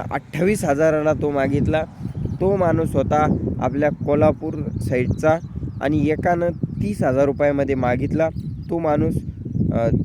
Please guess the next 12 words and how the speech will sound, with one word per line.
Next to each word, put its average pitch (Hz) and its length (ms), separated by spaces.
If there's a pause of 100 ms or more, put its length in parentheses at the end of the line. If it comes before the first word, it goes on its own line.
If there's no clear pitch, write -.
(680)
म्हणजे, 202 400 (1040)
अ, - 20
आपल्या 127 560
ओळखीचाच 165 600
आहे 156 280 (200)
आणि 139 440
शक्यतो 143 540
आपण 131 420
बघू, 139 360
जर 131 260 (100)
त्यानं 127 360 (220)
अजून, 123 640